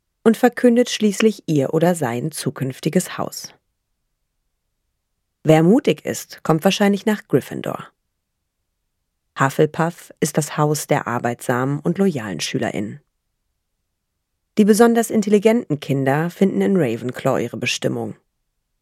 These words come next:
Und die Gerissenen unter den Einzuteilenden kommen nach Slytherin.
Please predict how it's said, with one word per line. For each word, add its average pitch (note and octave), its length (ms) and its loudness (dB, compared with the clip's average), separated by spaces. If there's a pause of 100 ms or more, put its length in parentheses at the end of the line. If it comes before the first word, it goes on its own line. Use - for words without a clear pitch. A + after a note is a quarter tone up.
(720)
Und F3 140 4
die F3 60 2
Gerissenen D#3+ 640 2
unter C#3+ 300 0
den C3 160 0
Einzuteilenden D3 1080 0 (260)
kommen A3+ 240 2
nach A#3+ 140 -2
Slytherin. F2 580 -6